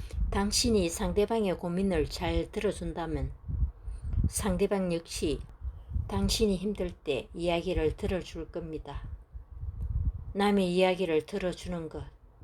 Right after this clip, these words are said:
남의 상담을 들어주는 것은 공감력을 높여줍니다.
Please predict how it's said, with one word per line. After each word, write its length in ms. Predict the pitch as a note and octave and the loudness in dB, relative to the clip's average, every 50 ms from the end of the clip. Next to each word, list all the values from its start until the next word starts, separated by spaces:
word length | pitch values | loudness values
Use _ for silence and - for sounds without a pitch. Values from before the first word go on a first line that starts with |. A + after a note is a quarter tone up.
| - - - | -20 -10 -4
남의 340 | F3 F3 F#3+ G3+ G3+ F3+ E3+ | -2 0 2 4 4 4 2
상담을 560 | - - G#3 E3+ E3+ E3+ F3+ F3 F#3 E3 D3 | 0 -2 -4 -4 -2 -2 -2 0 0 -2 -4
들어주는 640 | - - F#3 F3+ F#3 F3 D#3 D#3 - E3+ E3+ D#3+ D#3 | -4 -4 -4 -2 0 -2 -2 -4 -4 -6 -4 -4 -4
것은 380 | D#3 D3 - - D3+ C3+ C3+ - - - - - - - - - - | -4 -4 -6 -6 -8 -10 -12 -12 -14 -16 -16 -18 -12 -8 -8 -6 -4
공감력을 800 | - - F#3+ F3 E3+ F#3 F#3 F3+ F3+ F3+ F3 E3 D#3 D#3 D3 C#3 | -2 -2 -2 0 0 0 -2 0 -2 -2 -2 0 0 0 0 0
높여줍니다. 760 | D#3 E3+ E3+ - - F#3 - - - E3 D#3+ D#3+ D#3 - | 0 -2 -4 -6 -10 -10 -10 -10 -10 -10 -10 -10 -10 -12